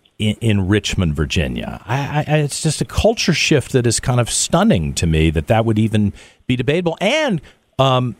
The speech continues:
we're talking to Winsome Sears, the lieutenant governor. I would think the Democrats would realize they lost the governor's mansion largely because of this arrogance directed towards parents. They were the ones that said, and, and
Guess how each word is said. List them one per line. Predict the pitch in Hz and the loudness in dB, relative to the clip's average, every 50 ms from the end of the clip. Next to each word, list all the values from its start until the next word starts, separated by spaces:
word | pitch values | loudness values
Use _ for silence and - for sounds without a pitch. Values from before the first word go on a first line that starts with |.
| _ _ _ _ - 135 - | _ _ _ _ -10 -2 2
we're | 151 147 151 | 2 4 4
talking | 143 165 160 147 147 | 4 4 4 4 2
to | 147 | 2
Winsome | 135 139 143 143 - 131 123 | 2 2 0 0 0 -2 -2
Sears, | - - 208 311 294 185 | 0 0 0 0 0 0
the | 170 | 0
lieutenant | 156 143 117 - 147 135 120 | 0 0 2 0 0 0 0
governor. | 139 151 208 - 175 | 0 0 0 0 -2
I | 127 104 110 | 0 0 0
would | 113 107 - | 0 0 0
think | - 220 294 - | 0 -2 -2 0
the | - 240 | -2 -2
Democrats | 147 139 131 135 131 - - 135 117 110 - - - 104 | 0 0 0 0 0 0 0 2 2 2 0 -2 -2 -2
would | 98 87 | 0 0
realize | 98 123 185 262 226 98 76 76 76 73 - - - - - _ _ - | 2 2 2 2 2 2 2 2 0 0 -2 -4 -10 -16 -20 _ _ -10
they | 92 87 107 135 143 156 | -4 -2 0 0 0 0
lost | 165 151 123 113 117 123 156 - 113 - 76 78 - - - - - - - - - _ _ _ | 0 -2 -2 -2 -2 0 2 2 2 2 2 0 0 0 -2 -2 -4 -6 -12 -18 -20 _ _ _
the | - | -2
governor's | 120 104 151 139 220 - 381 330 - 104 - - | 0 2 2 2 2 2 0 0 0 0 0 0
mansion | 90 73 65 65 62 64 - - 85 82 98 117 - - _ _ - | 0 0 0 -2 -4 -6 -4 -2 0 2 2 0 0 -2 _ _ -2
largely | 104 110 131 151 185 226 233 208 190 190 185 | 2 4 4 6 4 4 2 2 2 2 2
because | 160 151 139 - - 190 196 185 | 2 0 -2 0 0 0 2 2
of | 160 113 101 | 0 0 2
this | 107 131 151 - - - | 2 2 2 2 -2 -2
arrogance | 110 135 165 202 247 247 202 95 73 76 95 - | 0 2 2 4 4 2 2 0 -2 0 -2 -2
directed | - - 110 101 117 120 - - 170 147 - | 0 0 2 2 2 2 2 0 -2 -2 0
towards | - 170 185 170 - | 0 0 0 0 0
parents. | - 190 214 277 285 - - - - - - - _ | -2 -2 0 0 0 -2 -2 -6 -12 -18 -20 -20 _
They | - 143 160 214 | -2 -2 0 0
were | 311 - | 0 -2
the | - 196 | -2 -2
ones | 143 131 127 131 131 120 117 | -2 -2 -2 -4 -4 -2 -2
that | 139 135 - - _ _ _ _ _ - | -2 -2 -2 -6 _ _ _ _ _ -2
said, | - - 196 214 269 233 139 | 0 2 2 2 2 2 2
and, | 135 131 127 - | 2 0 0 0
and | - 110 101 | 0 -2 -2